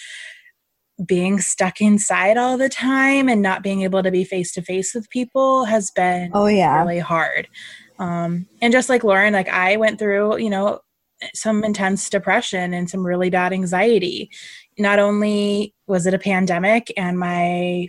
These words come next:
Speaker 1: family and most of my very close friends live in California, but I had also just moved out of my apartment. I had lost my sense of security and space. Um, you know, I, when I was planning to move in with my friend for a little bit, it was just for convenience until I had gotten into a,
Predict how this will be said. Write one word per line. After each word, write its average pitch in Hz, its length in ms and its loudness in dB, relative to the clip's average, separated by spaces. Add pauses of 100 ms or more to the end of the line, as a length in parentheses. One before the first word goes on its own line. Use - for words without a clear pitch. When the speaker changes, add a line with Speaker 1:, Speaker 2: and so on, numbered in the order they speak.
Speaker 1:
family 190 460 -2
and 180 240 -2
most 180 240 -6
of 185 60 -8
my 170 120 -2
very 170 220 -4
close 330 320 2
friends 202 300 0
live 190 120 -2
in 180 80 -4
California, 190 720 -2 (460)
but 208 100 2
I 214 100 4
had 208 160 6
also 220 420 2
just 202 240 -2
moved 190 200 -2
out 180 140 2
of 180 80 -4
my 180 140 -2
apartment. 175 580 -2
I 185 80 2
had 180 140 -2
lost 185 480 0
my 196 160 0
sense 180 340 -4
of 175 220 -4
security 226 840 2
and 180 200 -4
space. - 800 -2 (540)
Um, 170 520 0 (460)
you 208 120 0
know, 180 140 2
I, 175 280 0
when 208 180 2
I 196 160 -2 (220)
was 202 120 0
planning 202 300 0
to 190 80 2
move 190 160 2
in 190 80 2
with 185 160 -2
my 185 120 2
friend 254 300 2
for 226 100 2
a 214 60 6
little 202 260 2
bit, 190 200 2
it 185 80 2
was 180 120 -4
just 180 220 -6
for 185 80 -6
convenience 180 680 -4
until 180 280 -8
I 170 400 -4
had 185 160 -10
gotten 180 260 -8
into 175 220 -8
a, 175 100 -8